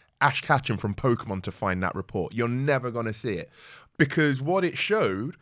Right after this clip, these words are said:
was that all the time that they were boosting stories about anti-Semitism, which was right and they needed to, they were ignoring anti-black racism. They were ignoring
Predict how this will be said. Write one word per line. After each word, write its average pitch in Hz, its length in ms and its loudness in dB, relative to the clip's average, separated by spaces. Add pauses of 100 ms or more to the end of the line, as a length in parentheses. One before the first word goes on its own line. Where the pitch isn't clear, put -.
(180)
was 120 280 0
that 120 300 2 (460)
all 208 220 4
the 185 120 2
time 139 420 -2
that 117 200 -4
they 123 400 0
were 113 560 -2 (140)
boosting 143 480 0
stories 120 500 -4
about 110 320 -4
anti-Semitism, 107 920 -4
which 107 240 -6
was 120 160 -4
right 117 260 -2
and 104 100 -4
they 107 100 0
needed 147 420 2
to, 87 300 -2 (640)
they 226 180 6
were 233 160 4
ignoring 170 800 2 (280)
anti-black 160 640 0
racism. 135 440 -4
They 147 100 2
were 185 180 4
ignoring 175 760 4